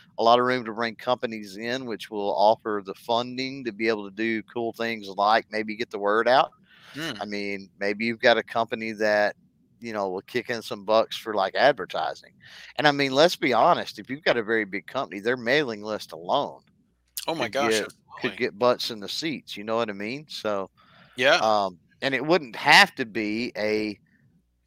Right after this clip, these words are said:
Speaker 1: uh, even a, a, a company that, it, it seems like all the companies, the times I've been, which has only been two or three, uh, but it seems like all the companies are, like, concealed carry,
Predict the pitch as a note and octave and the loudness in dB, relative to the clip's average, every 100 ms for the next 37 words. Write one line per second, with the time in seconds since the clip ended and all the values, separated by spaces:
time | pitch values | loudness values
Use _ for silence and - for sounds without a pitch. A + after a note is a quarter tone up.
0 | - G#2 G#2 G2 _ _ - B2 C3+ C3 | -6 -2 -2 -4 _ _ -10 -6 -4 -4
1 | A#2 A2 - G#2 G#2 G2 F#2 _ - G#2 | -2 -2 -2 -2 0 -2 -8 _ -10 -8
2 | - C3 B2+ A#2 A#2 A#2 G#2+ G2+ G2 - | -2 0 0 -6 -8 -4 0 2 0 -4
3 | _ _ - G#2+ - B2+ G3+ A3 G3+ F3 | _ _ -14 -12 -10 -4 -2 0 4 6
4 | D3+ D3+ C#3 B2 C3+ C3+ C3 B2 A2 G2+ | 6 6 4 0 -2 -2 -4 -8 -12 -6
5 | A#2 A2 G#2+ A2+ G#2 G2 F#2+ F2 _ _ | -4 -2 2 2 2 -4 -12 -14 _ _
6 | _ _ _ G2+ G#2+ A#2 A#2 G2+ G#2 F2+ | _ _ _ -14 -6 -4 -4 -6 -10 -10
7 | - - - - B2 G2+ - A2 G2+ E2+ | -8 -6 -6 -8 -6 -8 -6 -4 -4 -6
8 | _ _ _ - A2+ G#2 E2 C3 A#2+ E3 | _ _ _ -2 2 2 2 -2 -2 -2
9 | E3 C#3 C3+ C#3 A2 - C3 A#2+ A2+ A#2 | 4 4 6 4 4 0 -4 -4 -8 -6
10 | G#2+ G#2 G2 - - F#2+ - - C#3 C#3 | -4 0 -2 -2 -10 -12 -8 -4 0 0
11 | A#2 - B2 A#2 A#2 A2+ A2 G#2+ | -2 -4 -2 0 0 -2 -4 -6